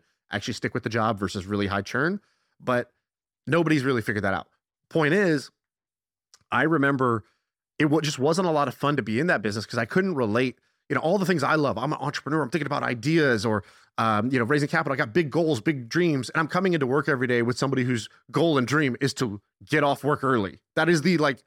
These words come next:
there, that would be the, the best thing that could ha-, happen to them at work that day. And I was like, "Shit,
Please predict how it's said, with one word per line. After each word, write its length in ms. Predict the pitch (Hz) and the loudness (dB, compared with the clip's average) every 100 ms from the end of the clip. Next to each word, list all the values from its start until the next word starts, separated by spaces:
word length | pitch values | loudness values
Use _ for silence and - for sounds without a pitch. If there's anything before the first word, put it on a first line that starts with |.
| _ _ _ _ _ | _ _ _ _ _
there, 220 | 165 180 | 2 2
that 100 | 185 | 2
would 100 | 214 | 2
be 180 | 170 185 | 2 2
the, 380 | 156 156 147 151 _ | 4 2 2 -2 _
the 80 | - | -6
best 320 | 120 208 196 | 0 0 0
thing 160 | - 185 | 0 0
that 100 | 160 | 0
could 100 | 147 | 0
ha-, 180 | 147 143 | 0 -2
happen 360 | 151 156 156 | -2 -2 -2
to 40 | 139 | -2
them 120 | 127 | -2
at 100 | 110 | 0
work 240 | 127 139 | -2 -2
that 160 | 123 90 | -4 -4
day. 220 | 117 85 | -4 -4
And 100 | - | -6
I 40 | 120 | -8
was 100 | 113 | -6
like, 120 | 107 | -6
"Shit, 340 | - 202 104 | -2 0 -2